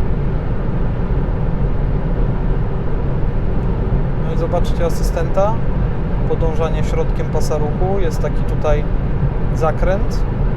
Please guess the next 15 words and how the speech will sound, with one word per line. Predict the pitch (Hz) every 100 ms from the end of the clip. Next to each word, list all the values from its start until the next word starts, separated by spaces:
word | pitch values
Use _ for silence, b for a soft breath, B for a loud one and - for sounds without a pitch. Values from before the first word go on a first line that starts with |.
| -
przy | -
prędkości | - - - - - -
stu | - - -
czterdziestu | - - - - - -
kilometrów | - - - -
na | -
godzinę. | - - - - - - - - - - - -
On | 151 151 147 - - - - - - - - - - - - - - -
naprawdę | 165 156 170 160 - 160 160 - - - - 160
jedzie, | 175 165 151
trzyma | - 170 160
się | - -
środka | - - - 160
pasa | 143 - -
ruchu. | 151 151 - 208